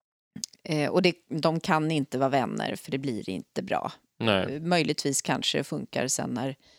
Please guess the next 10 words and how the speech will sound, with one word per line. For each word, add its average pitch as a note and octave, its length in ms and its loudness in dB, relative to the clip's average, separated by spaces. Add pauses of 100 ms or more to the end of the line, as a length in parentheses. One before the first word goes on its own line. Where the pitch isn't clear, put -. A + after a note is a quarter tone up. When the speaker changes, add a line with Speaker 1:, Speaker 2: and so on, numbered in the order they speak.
(320)
Speaker 1:
när C#3+ 100 -8
hon D3 180 -2
har C#3+ 80 2
landat C#3+ 520 2
hos - 380 -6
och - 180 -12
tar C#3 260 -2 (580)
the D#3+ 100 2
second D3 440 0
best. - 500 -2